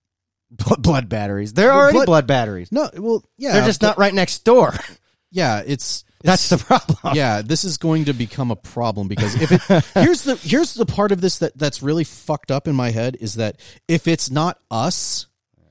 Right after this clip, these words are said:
Speaker 2: it will be someone else.
Speaker 1: I know.
Speaker 2: It will be
Speaker 1: It will be
Speaker 2: fucking
Speaker 1: China,
Speaker 2: China.
Speaker 1: who's already over there with, um, like, cobalt and gold.
Speaker 2: Yeah, it,
Speaker 1: So
Speaker 2: it will
Speaker 1: if
Speaker 2: be
Speaker 1: we
Speaker 2: China
Speaker 1: don't invade,
Speaker 2: invading
Speaker 1: there will be a
Speaker 2: Mexico.
Speaker 1: big problem.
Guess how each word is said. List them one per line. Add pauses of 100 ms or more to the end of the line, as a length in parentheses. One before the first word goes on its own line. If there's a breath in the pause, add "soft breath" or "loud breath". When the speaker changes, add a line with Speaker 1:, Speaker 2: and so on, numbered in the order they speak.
(320)
Speaker 2:
it
will
be
someone
else.
Speaker 1:
I
know.
Speaker 2:
It
will
be
Speaker 1:
It
will
be
Speaker 2:
fucking
Speaker 1:
China,
Speaker 2:
China.
Speaker 1:
who's
already
over
there
with,
um,
like,
cobalt
and
gold. (280)
Speaker 2:
Yeah, (120)
it,
Speaker 1:
So
Speaker 2:
it
will
Speaker 1:
if
Speaker 2:
be
Speaker 1:
we
Speaker 2:
China
Speaker 1:
don't (100)
invade,
Speaker 2:
invading
Speaker 1:
there
will
be
a
Speaker 2:
Mexico.
Speaker 1:
big
problem.